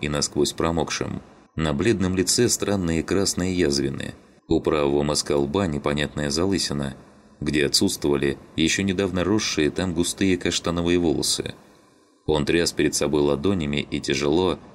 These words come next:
с хрипом дышал. Жиган обратил внимание, что ладони Щербатова невероятно распухли, напоминая надутые резиновые перчатки. «Помоги!»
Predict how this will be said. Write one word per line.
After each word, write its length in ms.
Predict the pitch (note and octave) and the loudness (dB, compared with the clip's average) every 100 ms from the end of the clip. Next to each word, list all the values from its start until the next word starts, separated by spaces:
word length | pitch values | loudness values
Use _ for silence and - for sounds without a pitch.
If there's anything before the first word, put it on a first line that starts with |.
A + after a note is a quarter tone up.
| - | -10
с 120 | - | -6
хрипом 500 | - A#2+ E2 D2+ D2 | -2 0 0 0 0
дышал. 520 | E2 - - C#2 - - - - _ _ - | 0 0 -2 -2 -4 -6 -20 -20 _ _ -2
Жиган 400 | D2 D#2+ A2+ G#2+ | 0 2 2 0
обратил 340 | G2 G2+ G2 | 0 2 2
внимание, 500 | D#2+ F#2 A#2+ G#2 C#2+ | 2 2 0 0 0
что 240 | - D#2 | 0 0
ладони 360 | D2+ D#2+ E2+ D2 | 2 2 0 0
Щербатова 640 | - D2+ C2+ F#2 E2 C#2+ | 0 0 0 -2 0 0
невероятно 520 | C#2 C#2+ D#2 E2 E2 | 0 0 0 0 -2
распухли, 640 | D#2+ - - F#2 - C#2 C#2+ - - - - | -2 -2 0 0 0 -2 -4 -12 -20 -20 -8
напоминая 640 | D#2+ D2+ D2 D2+ E2+ D#2+ | -4 -2 0 0 0 0
надутые 540 | C#2+ C#2+ D2+ F#2+ D#2 C#2+ | 0 -2 0 0 2 2
резиновые 540 | C#2+ D2 C#2+ C#2 C2+ | 2 0 0 0 -2
перчатки. 720 | C2+ C#2 - - - D2 - - - - _ _ _ - - | -2 -4 -2 -4 -4 -8 -8 -12 -20 -20 _ _ _ -6 2
«Помоги!» 1300 | F2+ F#2 F#2+ G#2 G2+ F#2+ A2 G#2 F#2 E2 D#2 D2 | 4 4 4 4 2 4 4 6 6 4 0 -2